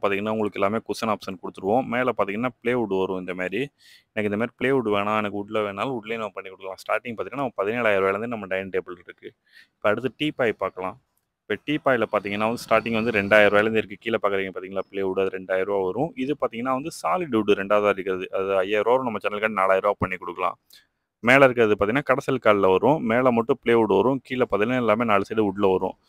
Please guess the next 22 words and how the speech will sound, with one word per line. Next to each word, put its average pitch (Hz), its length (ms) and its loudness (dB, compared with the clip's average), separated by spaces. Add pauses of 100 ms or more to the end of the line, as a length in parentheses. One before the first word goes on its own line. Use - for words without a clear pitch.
(320)
அது 120 160 -2
பாத்தீங்கன்னா 123 320 2
ரெண்டாயிரத்தி 120 380 0
எட்நூறு 98 200 -8
ரூபாய்க்கு 123 200 -2
நம்ம 104 140 -6
பண்ணி 95 180 -6
கொடுக்குறோம். 92 340 -8 (300)
நம்ம 110 200 -2
சேனலுக்காண்டி 117 540 -2
ரெண்டாயிரத்தி 117 380 0
ஐந்நூறு 98 180 0
ரூபா 127 120 4
டிஸ்கவுண்ட் 95 280 -6
பண்ணி 101 200 -4
பண்றோம். 90 300 -4 (960)
இப்ப - 180 2
நம்ம 110 180 2
வந்து 131 180 2
ஸ்டீல் 175 380 2
பீரோவும் 135 360 6
நம்மள்ட்ட 110 260 4